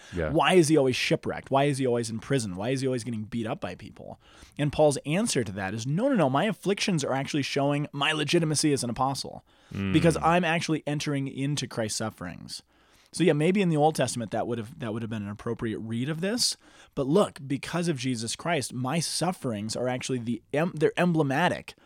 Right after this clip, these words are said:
Speaker 2: of the fact that I'm the representative of Christ. And, and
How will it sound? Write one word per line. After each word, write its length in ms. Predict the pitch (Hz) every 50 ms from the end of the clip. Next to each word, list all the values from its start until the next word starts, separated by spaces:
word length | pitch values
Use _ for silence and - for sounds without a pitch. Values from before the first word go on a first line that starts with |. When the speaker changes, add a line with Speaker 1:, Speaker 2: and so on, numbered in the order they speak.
| _ _ _ _ _ _ _ -
Speaker 2:
of 160 | 127 123 110
the 80 | 117 117
fact 240 | - 120 110 110 -
that 80 | 120
I'm 180 | 117 113 117 117
the 80 | 113
representative 640 | 104 110 110 110 - 117 95 107 113 117 110 104 87
of 120 | 92 - -
Christ. 340 | - 139 139 120 104 -
And, 160 | - 123 120 -
and 240 | 139 156 151 139